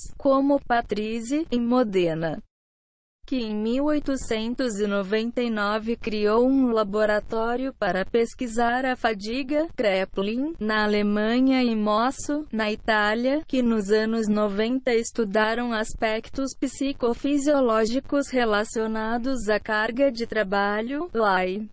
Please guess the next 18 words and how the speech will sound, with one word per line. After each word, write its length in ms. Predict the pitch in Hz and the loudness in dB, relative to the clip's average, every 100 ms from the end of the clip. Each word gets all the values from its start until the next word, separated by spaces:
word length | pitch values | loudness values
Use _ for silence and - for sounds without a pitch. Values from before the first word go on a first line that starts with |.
| _ _ _ _ _ _ _ - | _ _ _ _ _ _ _ -2
na 240 | 254 262 | 0 0
França, 600 | 262 220 220 254 - 294 - | -2 -4 -2 -2 -2 -4 -2
que 140 | 294 | -4
foi 420 | 277 - 262 269 277 | -2 2 4 4 2
um 100 | 254 | 2
dos 200 | 226 - | 0 -2
precursores 1040 | - 254 262 247 - - 208 214 240 254 | -2 -2 0 -2 -2 -2 0 0 -2 -4
na 200 | 233 220 | -4 -2
utilização 1000 | 202 - 233 214 196 208 202 - 214 233 | -2 -2 -4 -2 0 0 0 -2 0 2
de 160 | 226 208 | 2 2
testes 580 | - 214 240 - 285 254 | 0 -4 -4 -4 -2 2
na 280 | 226 208 | 2 0
seleção 760 | 202 220 202 196 - 220 226 247 | 0 2 2 0 -2 -4 0 0
de 160 | 269 | 0
trabalhadores, 1080 | - 254 220 220 220 208 190 220 240 277 254 | 0 0 2 2 4 2 4 4 4 2 0
e 200 | 240 226 240 | -2 -2 -4
Scott, 640 | - - 185 196 - 285 | -4 2 2 2 0 -4
que, 180 | - 254 | -2 -4